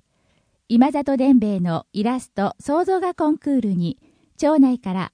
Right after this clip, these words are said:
五点の応募がありました。表彰式を十一月二十三日に実施し、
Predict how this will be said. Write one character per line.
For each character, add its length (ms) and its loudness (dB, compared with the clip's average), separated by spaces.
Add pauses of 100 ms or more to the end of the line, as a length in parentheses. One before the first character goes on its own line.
(120)
五 160 0
点 300 2
の 200 4
応 180 0
募 120 -2
が 80 -4
あ 60 -4
り 100 -4
ま 140 -4
し 100 -20
た。 240 -12 (800)
表 180 2
彰 220 -2
式 360 -4
を 180 0
十 220 -2
一 220 -6
月 300 -4
二 200 2
十 160 -2
三 260 -4
日 240 -2
に 160 4
実 160 -4
施 200 -10
し、 300 -8